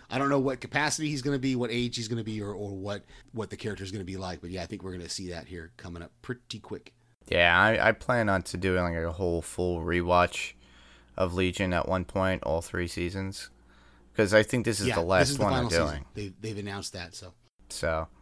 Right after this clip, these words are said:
Speaker 1: All right. Well, how can people get in touch with us, Mark?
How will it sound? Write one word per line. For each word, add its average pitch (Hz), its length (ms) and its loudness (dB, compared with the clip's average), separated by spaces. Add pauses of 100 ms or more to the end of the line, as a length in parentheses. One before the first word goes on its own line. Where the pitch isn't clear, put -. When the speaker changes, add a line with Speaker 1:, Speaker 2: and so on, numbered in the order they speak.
Speaker 1:
All 151 140 6
right. 208 300 2
Well, 135 180 4
how 175 180 4
can 202 140 0
people 196 260 2
get 180 160 2
in 170 60 -2
touch 170 240 4
with 143 80 2
us, 117 140 2
Mark? 135 300 0